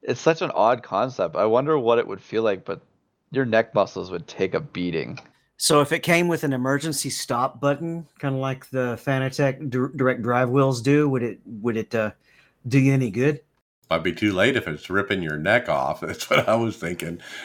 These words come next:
Speaker 3: If something went wrong, you know?
Speaker 1: Yeah, I guess, yeah, that would be a, a problem, eh? What if it started pull it? Yeah. <laughs>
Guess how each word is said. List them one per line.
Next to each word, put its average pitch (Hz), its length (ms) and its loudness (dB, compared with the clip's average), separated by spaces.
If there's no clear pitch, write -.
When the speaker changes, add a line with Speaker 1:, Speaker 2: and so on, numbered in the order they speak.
Speaker 3:
If 87 140 -4
something 120 280 4
went 87 200 -2
wrong, 98 480 4
you 120 100 0
know? 123 320 0
Speaker 1:
Yeah, 98 220 8
I 110 120 0
guess, 135 280 0
yeah, 98 240 0
that 110 180 2
would 127 220 -2
be 98 160 -6
a, 87 160 -8
a 87 100 -4
problem, 87 500 0
eh? 98 140 0
What 110 180 2
if 113 160 0
it 95 100 -14
started 98 440 -2
pull 110 320 4
it? - 140 -4
Yeah. 98 340 2
<laughs> - 800 -2